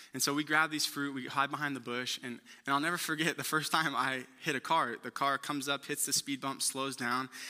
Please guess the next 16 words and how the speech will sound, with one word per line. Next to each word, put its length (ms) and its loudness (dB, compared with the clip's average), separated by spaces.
and 80 0
you 60 0
kinda 240 4
gotta 160 6
time 340 4
it 80 0
as 160 0
they 100 0
speed 300 0
back 260 0
up. 360 -2
And, 100 2
I 60 4
mean, 120 2
I 60 2
just 340 -2